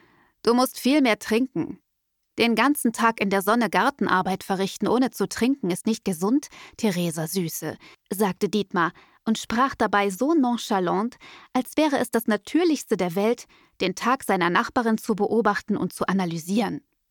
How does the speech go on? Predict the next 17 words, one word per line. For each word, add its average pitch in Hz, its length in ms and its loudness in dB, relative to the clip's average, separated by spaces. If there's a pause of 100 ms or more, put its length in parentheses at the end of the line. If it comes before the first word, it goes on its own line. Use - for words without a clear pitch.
(920)
Theresa 254 460 0
wollte 226 240 0
zuerst 214 460 -4
das 226 120 -2
Trinken 214 320 -2
verweigern 180 580 -2
und 170 220 -10
ihren 190 160 -4
Nachbarn 185 380 0
gleich 208 420 0
zurechtstutzen, 202 880 -4 (480)
nahm 247 380 2
aber 233 240 2
dann 240 200 0
doch 185 220 -2
einen 165 300 -6
Schluck. - 420 -12